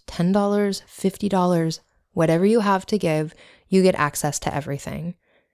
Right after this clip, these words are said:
And the reason I structure it that way is because I am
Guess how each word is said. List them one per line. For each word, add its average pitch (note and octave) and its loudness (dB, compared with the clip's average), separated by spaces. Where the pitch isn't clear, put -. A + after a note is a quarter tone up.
And G3+ 4
the A3+ 4
reason A#3+ 4
I A3+ 4
structure G3 0
it F#3 -2
that F3 2
way F3+ 2
is F3+ -2
because F#3 -2
I F#3 2
am G#3 4